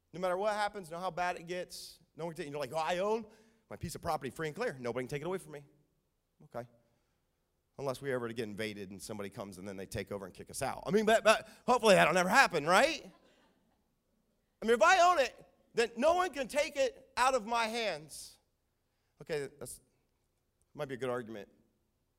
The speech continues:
I just wanna ask you this one question, just one question. What happens when you die?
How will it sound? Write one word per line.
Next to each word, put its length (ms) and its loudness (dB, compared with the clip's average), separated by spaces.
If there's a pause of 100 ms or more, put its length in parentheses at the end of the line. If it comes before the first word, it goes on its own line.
(500)
I 40 -8
just 80 -14
wanna 140 -6
ask 180 -14
you 40 -14
this 140 -16
one 240 -10 (100)
question, 280 -20 (140)
just 140 -20
one 120 -14
question. 280 -18 (2750)
What 140 -8
happens 400 -4
when 160 -4
you 80 -10
die? 280 -6